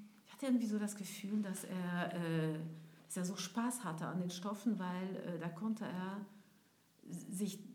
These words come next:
drin ausleben und ausdrucken und das wurde dann nicht so angeguckt durch die Kirche, die er sehr, äh, da zensiert hat. Ja, und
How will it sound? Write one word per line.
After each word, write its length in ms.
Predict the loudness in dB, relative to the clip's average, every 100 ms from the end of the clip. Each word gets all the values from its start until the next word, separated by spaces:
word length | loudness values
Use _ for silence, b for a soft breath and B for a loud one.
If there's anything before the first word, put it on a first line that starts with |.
| -14
drin 200 | -6 -4
ausleben 520 | -2 -2 0 2 4 4
und 160 | 2
ausdrucken 880 | 0 -2 -2 -2 -2 0 4 6 6
und 160 | 2 -2
das 400 | -6 -6 -4 0
wurde 880 | 2 2 2 0 0 0 0 -2 -2
dann 160 | 0
nicht 240 | -2 -2 -6
so 340 | -4 0 0
angeguckt 920 | -2 0 4 4 2 -4 -4 -4 -6
durch 320 | -6 -6 -8 -8
die 360 | -4 -2 -2 -2
Kirche, 920 | 0 0 0 -2 -2 0 2 2 2
die 80 | 0
er 140 | -2 -4
sehr, 260 | -2 0 0
äh, 340 | -2 -4 -2 -2
da 180 | -4 -6
zensiert 600 | -6 -4 0 2 0 -2
hat. 300 | -2 -2 -6 -12 B B B B B B B B B _ _ -6 2
Ja, 120 | 2 2
und 160 | -2